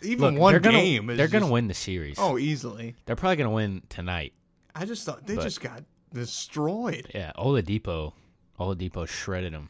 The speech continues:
Speaker 2: man. He had
Speaker 1: Thirty-four
Speaker 2: thirty-four.
Speaker 1: points.
Speaker 2: He, it's so fun watching him play 'cause, like, he's so fast and athletic. Like, when he isos you at the top of the key, he just gets a running start at you and goes around you, or he gets a running start and then pulls up for three.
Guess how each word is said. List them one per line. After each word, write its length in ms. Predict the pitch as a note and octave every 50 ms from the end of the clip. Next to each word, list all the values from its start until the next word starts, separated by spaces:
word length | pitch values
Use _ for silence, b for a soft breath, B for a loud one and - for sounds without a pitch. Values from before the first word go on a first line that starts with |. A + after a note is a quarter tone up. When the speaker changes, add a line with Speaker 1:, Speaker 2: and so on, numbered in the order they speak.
| -
Speaker 2:
man. 200 | D#2 D2+ D2+ D#2+ - _ _ b b b b b b b B2+
He 60 | A2+
had 100 | A2 G2
Speaker 1:
Thirty-four 420 | - A2+ G#2+ G#2+ G#2 F#2+ - G#2+ G2+
Speaker 2:
thirty-four. 140 | G2 G2 G2 F#2
Speaker 1:
points. 80 | F2+ - - _ -
Speaker 2:
He, 140 | F3 - - b b b b b b b b b b _ _ _ -
it's 160 | - D3 D3+
so 180 | - - A#3+ A#3+
fun 220 | - - G3+ E3
watching 300 | A2+ G2 A2+ A#2+ - A#2
him 80 | G#2+ G2
play 240 | - - G#2+ G2 F2
'cause, 180 | - G2+ E2+
like, 260 | F#2 F2 E2 D#2+ - - b b b b b b b b b
he's 240 | b - E3 E3+ -
so 240 | - - B2 B2+ B2+
fast 440 | - - B2+ A#2 A#2 A2 - - -
and 80 | G2
athletic. 600 | F2 F2 - - G2 G2+ F#2 D#2+ D#2 - - - b b b b b b b b b
Like, 200 | - G2+ F#2+ -
when 120 | - A2+ A#2
he 240 | B2 C#3+ C#3+ C#3 - _ _ _ _ _ _ _ -
isos 380 | G2+ G#2 - - B2+ A2 G2 F#2+
you 200 | G#2 G2+ G2+ D#2
at 140 | E2 E2+ -
the 60 | E2
top 240 | - - A2+ A2 G#2
of 40 | G#2+
the 60 | F#2+
key, 380 | - - A2 G2+ F2+ E2+ D#2+ - b b b b b b b b b b b
he 100 | - A2+
just 200 | A2 G#2+ F#2+ -
gets 180 | - C#3+ - D3
a 60 | A2+
running 320 | G2+ G#2 G2 G2+ A2 A2
start 300 | - - - G2 F#2+ G#2
at 140 | G#2 - -
you 80 | G2+ F2
and 120 | E2+ E2
goes 220 | F#2+ G2+ G2+ F#2
around 300 | F2+ F2 F2 F2 F#2 F#2
you, 120 | E2 D2+ D2+
or 80 | D2+
he 160 | D#2+ F2 F2+ -
gets 200 | - A#2 A2 -
a 60 | - G#2+
running 220 | A2 A2 G#2+ G2
start 220 | - - G#2+ G2+
and 80 | G#2 F2
then 120 | D#2 E2
pulls 240 | D#2+ - G#2 G#2+ G2
up 120 | G#2 G2 -
for 100 | F#2 D#2+
three. 400 | - - F#2 F2 D2 - -